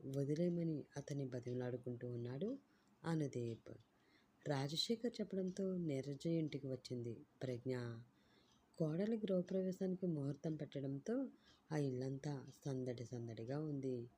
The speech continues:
అప్పుడే అక్కడికి వచ్చారు సత్యమూర్తి, వైదేహి.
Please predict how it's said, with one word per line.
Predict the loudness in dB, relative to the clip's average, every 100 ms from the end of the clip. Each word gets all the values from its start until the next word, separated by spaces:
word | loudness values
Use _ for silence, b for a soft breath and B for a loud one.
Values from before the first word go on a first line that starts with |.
| B B B B
అప్పుడే | -6 -4 0 2
అక్కడికి | 2 2 0 0
వచ్చారు | -2 0 -2 -2 -6 -8 -4
సత్యమూర్తి, | -4 -2 -4 -4 0 2
వైదేహి. | 2 0 -2 -2 -2 -2 -4